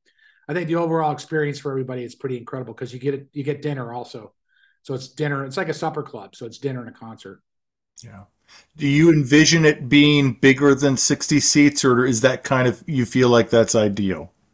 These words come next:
Speaker 1: I, I really like that. We're actually in negotiations with an outdoor area, which would keep us from trying to expand that one, because this one, we can probably have up to seven hundred people. So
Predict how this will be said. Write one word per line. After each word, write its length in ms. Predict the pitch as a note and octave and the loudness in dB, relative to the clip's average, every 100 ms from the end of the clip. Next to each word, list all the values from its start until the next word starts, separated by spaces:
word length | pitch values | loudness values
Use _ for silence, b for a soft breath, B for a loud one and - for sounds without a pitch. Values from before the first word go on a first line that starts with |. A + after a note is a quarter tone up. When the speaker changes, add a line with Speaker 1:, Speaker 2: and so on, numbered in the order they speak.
| _ - | _ -8
Speaker 1:
I, 200 | F#3 A#3+ | -6 -6
I 220 | A#3+ D#3 | -6 -4
really 260 | F#3+ G3 E3+ | -2 -2 -2
like 260 | D3 C#3+ | -4 -6
that. 260 | D#3+ F3 F3+ | -4 -4 -4
We're 140 | D3 | -4
actually 580 | D#3 F#3+ - G3+ F#3+ D3 _ - | -2 -4 -4 -4 -4 -6 _ -10
in 140 | D3+ | -8
negotiations 640 | D3 D3+ C#3+ D3 D3 F#3 C#3+ | -6 -6 -4 -6 -6 -10 -8
with 140 | C3+ | -8
an 80 | C3 | -8
outdoor 560 | B2+ B2+ F3 G3+ G#3 _ | -8 -6 -4 -4 -8 _
area, 340 | D#3+ F#3 G3 A3 | -10 -6 -4 -4
which 420 | E3 C3+ - - _ _ _ - | -6 -10 -12 -20 _ _ _ -10
would 140 | C3+ | -10
keep 240 | C3+ F3 | -8 -8
us 160 | E3+ D#3+ | -6 -8
from 260 | - D3 C3+ | -8 -8 -8
trying 300 | D#3 D3 C#3+ | -6 -4 -2
to 80 | C#3 | -4
expand 480 | C3+ - C#3+ C#3+ | -6 -10 -8 -8
that 220 | C3 C3+ D#3+ | -10 -12 -12
one, 320 | F#3 G3+ G3+ _ _ | -12 -12 -14 _ _
because 460 | C3+ C3 C#3+ C3 D3 | -12 -10 -8 -8 -10
this 160 | C#3+ | -12
one, 500 | D#3 D#3 D#3 D3+ C#3 b b b - | -10 -6 -6 -8 -10 b b b -10
we 100 | C#3+ | -6
can 320 | D3 C#3+ C#3 | -4 -6 -6
probably 360 | D3+ D3 D3 | -6 -4 -2
have 260 | C3+ C#3+ C3+ | -4 -4 -6
up 100 | C3+ | -10
to 60 | C3 | -12
seven 280 | - D3+ C3+ | -10 -8 -6
hundred 260 | C#3+ C#3+ | -6 -8
people. 400 | C3+ A2+ G2+ G#2+ _ _ | -10 -14 -16 -20 _ _
So 440 | - C3 B2+ B2 | -16 -12 -10 -10